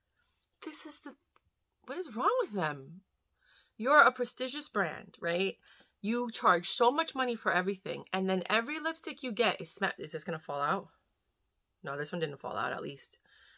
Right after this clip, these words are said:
The other one fell out. That was annoying. Um, all right.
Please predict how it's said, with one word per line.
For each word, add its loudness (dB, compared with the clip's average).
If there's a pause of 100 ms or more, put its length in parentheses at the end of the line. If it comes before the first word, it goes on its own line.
(220)
The 0
other 6
one 2
fell -2
out. -2
That -10
was -8
annoying. -14 (800)
Um, -2 (1200)
all -6
right. -4